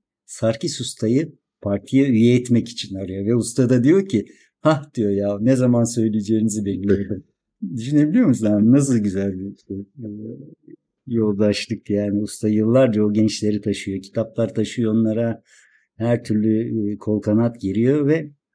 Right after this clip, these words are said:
Speaker 1: e, o gençler bir gün ustayı partiye alıyorlar.
Speaker 2: Nihat
Speaker 1: <laughs>
Speaker 2: Sargın, e, Türkiye'ye döndükten sonra bir gün, e, Kumkapı'da Sarkis abiyi ziyarete geliyor.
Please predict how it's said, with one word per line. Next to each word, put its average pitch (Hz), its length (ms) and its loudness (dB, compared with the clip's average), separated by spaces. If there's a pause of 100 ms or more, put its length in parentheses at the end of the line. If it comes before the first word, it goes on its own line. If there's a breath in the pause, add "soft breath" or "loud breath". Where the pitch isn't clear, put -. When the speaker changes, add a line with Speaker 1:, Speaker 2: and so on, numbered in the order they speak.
(440)
Speaker 1:
e, 95 80 -14 (340)
o 107 120 -4
gençler 117 460 2
bir 135 60 0
gün 120 160 2
ustayı 131 640 -4 (200)
partiye 101 360 -2
alıyorlar. 85 640 -6
Speaker 2:
Nihat 120 340 4
Speaker 1:
<laughs> - 40 -8
Speaker 2:
Sargın, 120 520 2
e, 127 200 -10 (300)
Türkiye'ye 98 500 0
döndükten 95 560 -2
sonra 107 420 -4 (840)
bir 117 160 2
gün, 151 380 -2 (140)
e, 110 140 -6 (760)
Kumkapı'da 104 760 0 (1040)
Sarkis - 540 -4
abiyi 101 440 0
ziyarete 95 520 0
geliyor. 73 480 -6